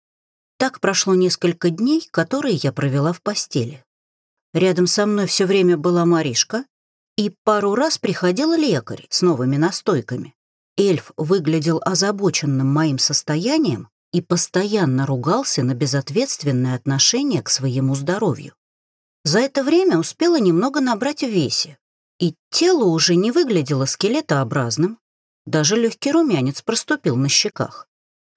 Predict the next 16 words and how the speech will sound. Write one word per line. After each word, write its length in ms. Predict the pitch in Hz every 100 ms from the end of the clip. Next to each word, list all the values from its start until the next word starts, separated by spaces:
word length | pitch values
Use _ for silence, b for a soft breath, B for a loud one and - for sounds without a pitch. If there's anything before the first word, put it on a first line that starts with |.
| _ _
Со 200 | - 190
слов 400 | 190 247 277 - -
верной 380 | 202 233 214
служанки, 800 | 208 233 233 247 302 294 - 127 -
несмотря 600 | 190 - 220 226 240 180
на 120 | 165
ухудшение 600 | 170 214 - 196 135 135
самочувствия, 960 | - 151 160 - 339 349 - 131 127 - _ _ _ -
я 360 | 139 185 302 302
иду 180 | 147
на 140 | 151 170
поправку. 640 | 214 233 226 117 - - - _ _ _ _ _ _
Слова 400 | - - 170 254
эти 220 | 359 320 165
звучали 500 | 131 147 - 294 339
абсурдно, 680 | 359 - 226 123 120 -